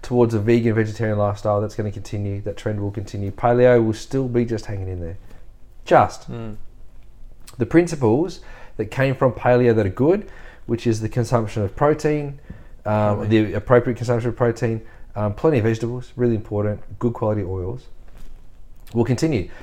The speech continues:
Speaker 1: The understanding that coconut oil isn't the best oil to be
Speaker 2: Mm.
Speaker 1: consuming, um, is great,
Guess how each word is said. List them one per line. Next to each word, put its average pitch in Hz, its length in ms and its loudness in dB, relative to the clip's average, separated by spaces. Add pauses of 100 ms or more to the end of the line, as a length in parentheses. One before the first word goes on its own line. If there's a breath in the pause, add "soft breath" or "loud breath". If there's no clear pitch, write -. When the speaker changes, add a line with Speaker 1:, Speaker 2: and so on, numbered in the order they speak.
Speaker 1:
The 127 80 4
understanding 135 640 4
that 104 120 -6
coconut 117 380 2
oil 104 300 0
isn't 120 300 2
the 104 100 2
best 101 260 0
oil 95 320 -4
to - 100 -10
be 98 80 -6
Speaker 2:
Mm. 98 40 -8
Speaker 1:
consuming, 101 500 -6 (380 soft breath)
um, 101 420 -2
is 117 160 0
great, 123 440 2